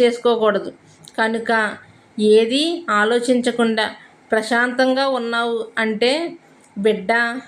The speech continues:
నీ యొక్క భర్తలో, నీ యొక్క భర్త మనసులో ఒక మార్పుని, నేను ఈరోజు రాత్రి ఎనిమిది గంటలలోపు మార్పునైతే తీసుకురాబోతున్నాను. వాస్తవం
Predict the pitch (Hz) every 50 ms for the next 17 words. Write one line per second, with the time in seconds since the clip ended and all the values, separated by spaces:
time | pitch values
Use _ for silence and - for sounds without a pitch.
0 | - - - 226 240 240 240 247 247 247 - 247 247 214 202 208 190 190 - -
1 | - 226 226 247 - _ _ _ - - - - - - - - 240 240 247 247
2 | 254 247 254 262 262 247 208 214 202 - - - - 254 262 262 247 214 208 202
3 | 208 226 226 240 262 294 320 330 - - - - - - - - 233 233 269 254
4 | 247 233 214 202 202 220 220 214 214 285 285 285 269 214 - - - 240 240 247
5 | 254 254 254 254 254 247 247 214 220 214 226 233 240 277 262 254 226 208 214 226
6 | 220 - 254 262 269 254 254 262 262 254 - - - - - - - 233 240 240
7 | 247 247 247 247 233 247 214 196 220 208 208 208 214 240 247 254 262 262 254 254
8 | 254 247 247 262 285 320 349 349 285 - _ _ - - - - 214 214 214 214
9 | 226 220 214 - 269 262 269 262 254 254 254 262 254 247 233 - - - - -
10 | _ _ _ - _ _ _ - - 247 254 247 - - 269 262 262 254 247 226
11 | 240 240 240 233 226 226 208 196 - - - - 208 208 202 196 202 214 208 -
12 | - 254 254 269 269